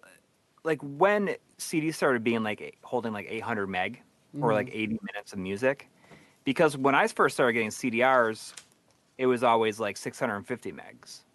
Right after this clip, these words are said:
Speaker 1: they could hold.
Speaker 2: Hmm.
Speaker 1: And I don't know when it changed over, or if it's just, like, a compression thing, or if it's just, like, a, like, they may, were able to make it, like, slight, have slightly more surface area,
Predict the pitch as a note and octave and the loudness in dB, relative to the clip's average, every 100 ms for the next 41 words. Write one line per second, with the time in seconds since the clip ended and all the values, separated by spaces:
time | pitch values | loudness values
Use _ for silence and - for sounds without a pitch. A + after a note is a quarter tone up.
0 | _ F#2 - - A1 - - _ _ _ | _ -14 -14 -16 -20 -20 -20 _ _ _
1 | _ _ _ _ _ _ _ - - _ | _ _ _ _ _ _ _ -20 -20 _
2 | _ _ _ E3+ C#3+ - - _ _ _ | _ _ _ -8 -8 -8 -18 _ _ _
3 | G#2+ G#2+ B2 D#3+ E3 D#3 C#3 C#3+ A2 - | -6 0 2 2 2 2 2 2 -2 -2
4 | B2+ A#2+ A2+ A#2 A#2 F2+ F2 F#2+ - A2 | 0 0 2 2 2 0 -4 -4 -4 -6
5 | G#2 - - G2 F2 G2 - B2+ - C#3+ | -6 -8 -10 -10 -12 -8 0 0 0 -4
6 | B2+ C3+ C3 C3 - F#2 F#2+ F#2+ F2 F2+ | 0 0 0 -2 -4 -2 0 0 -2 -6
7 | F2+ F#2+ - - - _ _ _ _ _ | -8 -10 -14 -18 -20 _ _ _ _ _
8 | _ - F2+ E2+ C#2 _ _ _ _ - | _ -10 -8 -8 -12 _ _ _ _ -10
9 | G2+ - G#2+ G#2 G#2 G#2+ G#2 - A#2 G#2 | -10 -2 0 2 2 2 -2 -6 -4 -2
10 | G#2+ G#2+ G#2 G2+ E2+ E2+ F2+ - A2 G#2+ | -2 -2 -4 -6 -6 -8 -8 -8 -6 -6
11 | - A2 - - A2+ G#2 G#2+ G#2+ G#2+ G2+ | -4 -6 -6 -6 -4 -4 -4 -2 0 0
12 | G#2 A2+ A#2+ _ - A#2+ A2+ A#2 B2 A2 | -2 -8 -16 _ -2 -2 0 0 2 4
13 | A2+ A#2 | 4 2